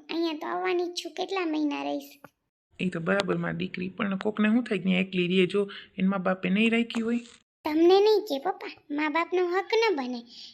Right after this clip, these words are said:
Speaker 1: એટલા મહિના. હક મા બાપનો કંઈ બને કે શ્રીમંત પછી ન લઈ જાય તો મા બાપ, એ અમુકને નથી જવાતું, એ વાત હોય. મારે જવાય છે, એમ નથી કે શ્રીમંત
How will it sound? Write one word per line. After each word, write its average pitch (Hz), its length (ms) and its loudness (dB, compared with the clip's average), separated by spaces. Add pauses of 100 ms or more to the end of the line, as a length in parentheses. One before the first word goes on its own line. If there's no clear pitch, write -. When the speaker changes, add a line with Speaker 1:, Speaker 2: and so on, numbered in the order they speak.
(220)
Speaker 1:
એટલા 269 220 2
મહિના. 269 280 -6 (160)
હક 320 260 0
મા 339 120 2
બાપનો 349 400 0 (640)
કંઈ 381 460 0
બને 285 300 -4
કે 285 120 -8
શ્રીમંત 359 500 0
પછી 330 280 -4
ન 320 100 0 (160)
લઈ 277 160 -2
જાય 277 220 -6
તો 349 260 -2
મા 294 160 -2
બાપ, 277 220 -10 (160)
એ 381 180 0
અમુકને 370 340 4
નથી 320 360 -2
જવાતું, 254 500 -8 (440)
એ 330 180 0
વાત 262 280 -2
હોય. 247 120 -4 (320)
મારે 285 240 -4
જવાય 285 380 -2
છે, 349 140 -6
એમ 294 100 -2
નથી 339 260 -4
કે 302 60 -4
શ્રીમંત 330 380 -2